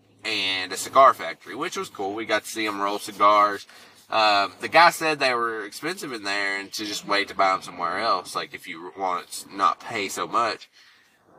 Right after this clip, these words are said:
I, I wish I kinda would've bought something from there. Um, not like, I, I'm not a huge cigar smoker, but I do like a cigar once in a while. And I kinda wish I would've just bought 'em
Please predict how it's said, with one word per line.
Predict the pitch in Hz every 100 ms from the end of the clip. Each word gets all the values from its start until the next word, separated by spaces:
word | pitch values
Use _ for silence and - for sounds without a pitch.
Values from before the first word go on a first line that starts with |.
| - - 123
I, | 123 151
I |
wish | 170 180
I | 165
kinda | - 147 135
would've | 120 113 90
bought | 104 101 92
something | 123 110 90
from | 90 95 98
there. | 101 110 120 - _ _ -
Um, | 87 85 95
not | 135 131 -
like, | 113 104 -
I, | - -
I'm | 117 135
not | 131 104
a |
huge | 98 110 104
cigar | - 98 85
smoker, | - 135 127 90
but | 92 101 - 113
I | 120
do | 113 104
like | 92 95
a | 98
cigar | - 95 90
once | 92 90
in | 90
a |
while. | 92 165 135 - _ - - - -
And | - 131 123 113 113 104 _ _ _ _ _ - - _ _ -
I |
kinda | 123 160 160 135
wish | 107 101 113 -
I | 110
would've | 120 120 107
just | 110 107
bought | 90 90 101
'em | 127